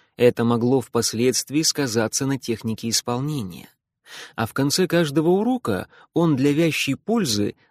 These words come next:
заставлял Йоханнеса произносить максиму из собственного пианистического катехизиса:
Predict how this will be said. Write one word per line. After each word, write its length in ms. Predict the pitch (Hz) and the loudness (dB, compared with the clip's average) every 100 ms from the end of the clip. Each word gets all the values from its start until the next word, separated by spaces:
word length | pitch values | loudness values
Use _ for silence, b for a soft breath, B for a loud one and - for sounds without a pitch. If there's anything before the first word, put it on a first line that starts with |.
| - | -4
заставлял 560 | 131 - 170 214 233 | -2 0 2 4 4
Йоханнеса 680 | 180 165 - 214 196 - 180 | 4 2 2 2 2 2 0
произносить 680 | 147 143 135 156 143 170 127 | 2 0 2 0 0 -2 0
максиму 680 | 120 196 - - 190 202 196 b - | 0 0 -2 0 2 2 -2 b -2
из 140 | 160 | -2
собственного 800 | - - 196 - - 180 180 175 170 | 0 2 0 -2 -4 0 2 2 2
пианистического 1120 | 151 143 131 127 - 165 160 151 - 147 143 | 2 2 2 -2 -4 -6 -4 -4 -2 0 0
катехизиса: 1040 | 147 - 135 - 156 98 95 - - 64 | -2 -4 -6 -2 -4 -4 -4 -4 -4 -12